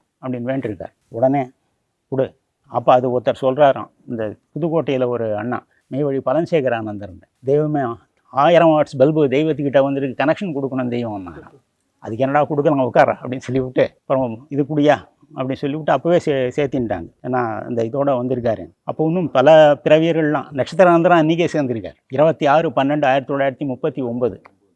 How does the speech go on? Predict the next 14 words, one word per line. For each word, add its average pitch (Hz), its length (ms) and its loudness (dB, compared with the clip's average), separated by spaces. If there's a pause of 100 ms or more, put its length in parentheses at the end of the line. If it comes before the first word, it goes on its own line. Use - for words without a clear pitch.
ஒன்பது. 107 340 -10 (180)
அப்போ 151 280 -4 (880)
அது 151 220 0
வந்து, 170 240 -4 (1080)
அ, 165 140 -6
நூலெல்லாம், 180 580 0
மத்ததெல்லாம் 151 440 -2
நூலெல்லாம் 147 500 -2
வாங்கிட்டாரு. 131 360 -2
இங்க 143 300 -2
வந்தார், 135 300 0
ஊருக்கு 127 460 -6
வந்துட்டார், 117 320 -6
பாலக்கோடுக்கு. 110 560 -2